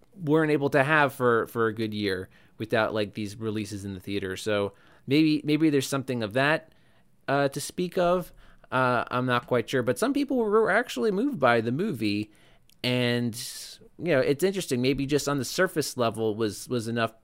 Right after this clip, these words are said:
from, from, you know, the way the music's composed, from, from the sweeping shots, from, from the visuals. Maybe that is enough to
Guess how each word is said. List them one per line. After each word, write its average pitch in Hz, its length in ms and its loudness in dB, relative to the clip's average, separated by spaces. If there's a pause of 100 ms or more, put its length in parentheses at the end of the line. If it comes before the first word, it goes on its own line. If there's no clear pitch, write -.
from, 110 440 -4 (320)
from, 110 400 -6 (240)
you 127 100 -4
know, 113 60 0
the 110 100 -4
way 113 200 0
the 107 120 -4
music's 165 420 -2
composed, 139 560 2
from, 110 280 -4
from 113 220 -6
the 104 60 -6
sweeping 113 360 -8
shots, 143 640 0
from, 113 400 -6
from 117 160 -8
the 110 100 -6
visuals. 120 680 -4 (280)
Maybe 127 200 0
that 131 260 4
is 117 140 2
enough 110 400 -2
to 110 600 -2